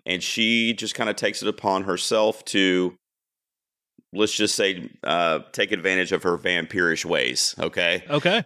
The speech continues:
Speaker 2: okay.
Speaker 1: To, uh,
Speaker 2: <laughs>
Speaker 1: you know, embark on a little vigilante justice, if you will.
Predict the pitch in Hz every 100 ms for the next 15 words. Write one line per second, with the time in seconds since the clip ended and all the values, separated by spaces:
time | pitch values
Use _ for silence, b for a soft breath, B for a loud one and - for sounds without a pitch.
0 | - 123 147 - 107 104 101 101 104 101
1 | 95 98 95 90 82 60 50 50 50 65
2 | 64 62 - 110 98 110 104 113 110 110
3 | 107 101 104 101 87 101 98 95 92 82
4 | 92 92 87 85 90 82 78 65 64